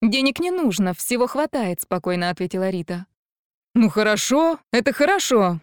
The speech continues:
несколько раз повторил он, словно самого себя в этом убеждал. А после наступила та самая неловкая пауза,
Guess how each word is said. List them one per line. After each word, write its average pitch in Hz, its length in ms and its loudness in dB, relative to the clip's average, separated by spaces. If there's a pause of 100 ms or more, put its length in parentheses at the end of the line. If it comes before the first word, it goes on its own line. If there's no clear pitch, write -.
(100)
несколько 190 460 -2
раз 185 180 0
повторил 190 460 -2
он, 180 160 -4
словно 202 380 -2
самого 196 340 -2
себя 196 280 -4
в - 20 -4
этом 202 200 -4
убеждал. 190 560 -6 (460)
А 196 140 -2
после 302 300 -4
наступила 214 540 -4
та 180 160 -4
самая 180 380 -4
неловкая 180 480 -2
пауза, 214 480 -4